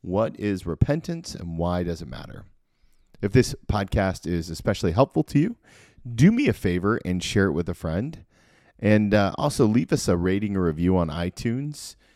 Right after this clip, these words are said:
It really goes a long way in helping other people find the podcast. Okay, so let's jump in. Let's talk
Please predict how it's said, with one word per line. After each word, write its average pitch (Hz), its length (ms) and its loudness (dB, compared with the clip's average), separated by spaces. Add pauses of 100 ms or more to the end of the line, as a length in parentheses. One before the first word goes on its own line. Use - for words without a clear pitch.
(160)
It 85 140 -6
really 98 180 4
goes 87 220 4
a - 20 -2
long 85 240 -6
way 85 140 -4
in 80 80 -8
helping 85 400 -6
other 98 240 2
people 76 340 -6
find 80 460 -8
the - 160 -10
podcast. - 600 -2 (1040)
Okay, 110 480 4 (640)
so 98 340 2
let's 98 680 2 (180)
jump 95 480 -4 (140)
in. 69 260 -12
Let's 85 520 -4
talk - 420 -8